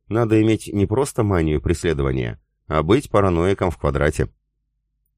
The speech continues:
У женской логики хватает нюансов и загибов, но одного у психически нормальных представительниц слабого пола не отнять.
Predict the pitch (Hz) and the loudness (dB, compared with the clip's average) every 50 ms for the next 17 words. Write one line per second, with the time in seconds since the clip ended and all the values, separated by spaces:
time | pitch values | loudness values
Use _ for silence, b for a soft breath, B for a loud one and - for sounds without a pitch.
0 | _ _ - - 87 82 90 92 82 - - 82 80 85 101 113 110 104 - - | _ _ -6 -4 -2 0 2 0 0 0 -2 0 0 2 2 0 0 -2 0 0
1 | 92 78 - - 87 85 - 98 92 87 80 - 85 85 85 82 78 - 78 - | 0 0 0 0 -2 0 2 2 2 2 2 0 -2 -2 0 -2 -2 -4 -4 -4
2 | 87 82 95 98 92 90 71 62 58 - - _ _ _ _ _ _ _ _ - | -2 -2 -2 -2 -2 -2 -2 -2 -4 -8 -10 _ _ _ _ _ _ _ _ -4
3 | 90 101 107 110 101 101 113 117 123 143 143 135 - - 98 95 - - 101 - | -2 0 2 2 2 2 0 0 2 2 2 2 2 0 -2 -4 -2 -2 -4 -4
4 | - 101 - 101 90 - - 90 90 92 92 95 98 85 78 73 71 - - 82 | -4 -4 -2 -2 -2 -2 -2 -2 -2 0 0 0 0 0 0 0 -2 -2 -2 -2
5 | 82 - - - 90 87 - - 82 80 78 76 - - - - 87 87 78 76 | -2 -2 -2 0 0 0 0 0 -2 -2 -2 -2 -4 -10 -8 -4 -2 0 0 2
6 | 76 80 76 - 120 127 123 110 90 82 80 73 62 - 65 64 - - | 2 0 0 0 0 0 0 0 0 0 0 0 -2 -2 -6 -6 -6 -10